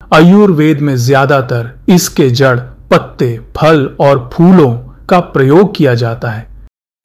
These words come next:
बिम्बी में कफ और पित्त को नियंत्रित करने वाले गुण होते हैं। इसके सेवन से त्वचा रोग और डायबिटीज जैसी बीमारियां ठीक होती है।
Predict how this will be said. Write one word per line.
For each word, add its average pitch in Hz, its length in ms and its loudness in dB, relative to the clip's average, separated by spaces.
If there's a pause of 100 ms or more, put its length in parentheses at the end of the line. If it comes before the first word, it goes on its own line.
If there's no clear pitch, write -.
(160)
बिम्बी 208 360 4
में 151 320 2 (280)
कफ 220 420 0 (160)
और 135 200 2
पित्त 208 380 -2
को 117 400 -8 (240)
नियंत्रित 202 480 2
करने 165 260 0
वाले 147 260 2
गुण 147 200 0
होते 127 280 -2
हैं। - 440 -10
इसके 180 300 2
सेवन 170 380 2
से 160 220 0 (320)
त्वचा 156 320 2
रोग 143 420 0 (160)
और 165 180 2
डायबिटीज 196 640 2
जैसी 160 280 -2
बीमारियां 131 540 -2 (300)
ठीक 170 200 0
होती 123 400 -8
है। 113 100 -12